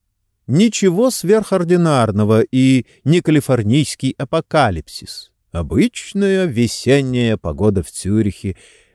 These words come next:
но в то же время очень уместная — создающая в зале атмосферу зловещей торжественности. "Мы выдержим бурю", убеждали друг друга делегаты, поглядывая в окно.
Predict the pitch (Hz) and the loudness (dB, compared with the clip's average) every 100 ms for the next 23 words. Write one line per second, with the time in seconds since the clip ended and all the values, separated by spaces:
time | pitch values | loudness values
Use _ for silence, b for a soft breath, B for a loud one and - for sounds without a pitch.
0 | - 123 - 131 117 123 123 123 120 - | -4 -2 0 2 2 2 2 2 0 -2
1 | 123 143 214 240 - 85 101 _ _ - | -2 0 0 0 -6 -12 -14 _ _ -2
2 | 131 110 120 139 - 117 104 87 107 143 | 0 4 4 2 0 0 0 0 2 4
3 | 135 113 b b 131 120 113 - 120 127 | 2 -2 b b -2 0 0 0 2 4
4 | 120 90 80 98 110 107 - 98 - 90 | 2 -2 -2 0 2 0 -4 -8 -6 -10
5 | 73 69 95 - - - 80 - - - | -10 -10 -8 -8 -12 -16 -14 -14 -16 -18
6 | - _ _ _ _ _ _ _ _ _ | -20 _ _ _ _ _ _ _ _ _
7 | _ _ - 87 151 175 165 151 165 160 | _ _ -6 0 2 4 4 2 2 2
8 | 131 117 131 117 117 107 92 - _ _ | 0 0 0 2 0 0 -4 -10 _ _
9 | - 107 107 95 87 113 104 95 95 85 | -8 -2 0 0 2 2 2 0 -2 -2
10 | 101 92 92 92 95 98 95 - - 85 | -2 -2 -2 0 0 0 -2 -4 -10 -6
11 | 87 98 87 92 87 87 - 87 92 | -2 -2 -2 -4 -4 -8 -8 -8 -8